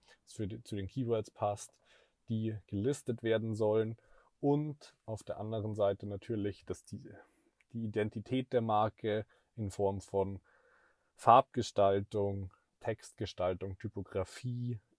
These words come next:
ähm, Farben, auch sehr wichtiges Thema, ähm, um einen Wiedererkennungswert für die Marke zu schaffen. Und, äh, ja, das sind mal so ein paar Grundaspekte,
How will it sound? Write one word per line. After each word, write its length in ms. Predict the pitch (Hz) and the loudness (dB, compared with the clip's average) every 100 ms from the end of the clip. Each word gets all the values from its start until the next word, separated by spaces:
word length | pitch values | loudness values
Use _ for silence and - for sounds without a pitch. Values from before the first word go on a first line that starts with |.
| - | -2
ähm, 480 | 95 92 92 92 - _ _ | 0 2 -2 -8 -12 _ _
Farben, 760 | - - 104 117 123 147 170 - _ _ _ _ _ _ - - | -8 4 8 8 6 0 -2 -6 _ _ _ _ _ _ -14 -2
auch 220 | 117 110 | -2 0
sehr 200 | - 107 | -2 -2
wichtiges 420 | 110 - 117 113 | -2 -4 -6 -6
Thema, 440 | - 117 113 113 - _ _ _ | -2 -2 0 -4 -6 _ _ _
ähm, 200 | 104 98 | -4 -2
um 160 | 101 101 | -2 -2
einen 220 | 98 101 | -2 0
Wiedererkennungswert 840 | 117 120 110 - 113 107 110 104 | 0 0 0 -2 -4 -4 -2 -2
für 80 | - | -2
die 80 | 104 | -6
Marke 360 | 104 101 - - | -4 -4 -4 -10
zu 300 | - 98 - _ - _ | -4 -4 -6 _ -20 _
schaffen. 600 | - 120 123 - 127 123 _ _ _ | 2 4 4 2 -2 -4 _ _ _
Und, 480 | - 101 101 101 101 - | -2 0 2 -2 -10 -4
äh, 360 | 95 95 95 98 _ _ | 0 2 0 -4 _ _
ja, 220 | 104 92 - _ _ _ _ _ _ - _ _ | 2 2 0 _ _ _ _ _ _ -20 _ _
das 140 | 110 | -10
sind 140 | 135 117 | -6 -4
mal 160 | 120 | -2
so 80 | 110 | -4
ein 60 | 110 | -6
paar 180 | 104 101 | -4 -4
Grundaspekte, 1040 | 110 143 160 120 - 123 - - 120 123 | -2 -4 -4 -8 -4 -8 -6 -4 -4 -4